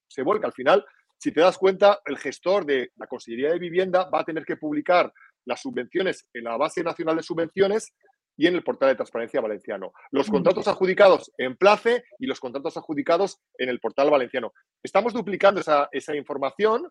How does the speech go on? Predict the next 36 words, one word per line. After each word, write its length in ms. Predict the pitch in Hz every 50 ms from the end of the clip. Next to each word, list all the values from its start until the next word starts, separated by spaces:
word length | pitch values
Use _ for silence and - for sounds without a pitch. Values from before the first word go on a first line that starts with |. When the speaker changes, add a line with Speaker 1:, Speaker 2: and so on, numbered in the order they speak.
| _ _ _ _ _ _ _
Speaker 1:
Eh, 500 | - 139 139 139 135 135 135 135 131 127
normalmente 760 | 131 131 135 139 147 151 170 180 190 190 208 214 175 196 165
con 140 | - 147 135
intervención 540 | 131 113 - 127 123 131 127 - 170 170 175
humana 360 | 170 151 170 190 190 156 -
siempre 340 | - - 160 160 156 147 147
hay 240 | 147 156 156 156 -
un 100 | - 123
porcentaje 460 | 113 131 - 127 170 - 143 - 156 151
de 60 | 151
error 340 | 156 175 196 202 226 - - _ _ _ _ _ _ _ _
y 100 | 123 117
al 60 | -
final 280 | - 104 98 104 120 123 - _
una 180 | 139 131 127
carga 380 | 113 - 127 127 143 160 170 -
para 120 | 151 135
el 60 | 127 117
gestor 500 | - 117 - - 147 165 196 - - _ _ _ _ -
que 80 | 139
no 100 | 139 151
tiene 160 | 139 190 185
ningún 240 | 165 156 135 135 135
sentido. 480 | - - 110 101 110 104 92 98 95 - _ _ _ _ _ _
Yo 180 | 127 120 160
abogo, 480 | 180 185 190 214 220 190 175 202 226 247 - -
y 120 | 131 135
es 120 | 131 -
algo 240 | 160 165 170 180 151
que, 220 | - 147 135 123 - _ _
que 120 | _ 147
he 40 | 135
defendido 440 | 139 151 143 156 147 139 160 175 160
en 60 | 139
determinados 500 | 120 98 120 110 113 113 123 135 147 -
foros, 360 | - 170 170 180 196 214 -